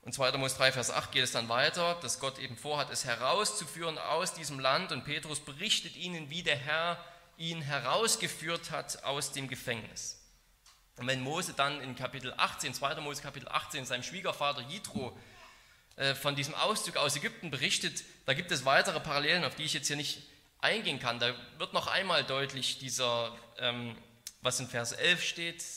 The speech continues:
dass er aus der Hand des, aus der Hand des Herodes gerettet wurde, hat da nochmal in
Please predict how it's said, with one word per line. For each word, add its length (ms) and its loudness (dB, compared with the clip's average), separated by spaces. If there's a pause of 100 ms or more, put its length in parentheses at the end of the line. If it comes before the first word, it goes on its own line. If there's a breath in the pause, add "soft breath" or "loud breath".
(140)
dass 140 -6
er 140 -2
aus 120 -6
der 160 -4
Hand 320 -2
des, 340 -4 (1500 soft breath)
aus 160 -4
der 100 -2
Hand 380 -2
des 480 0 (420)
Herodes 680 2
gerettet 460 2
wurde, 480 2 (460)
hat 180 -4
da 140 4
nochmal 360 4
in 180 -4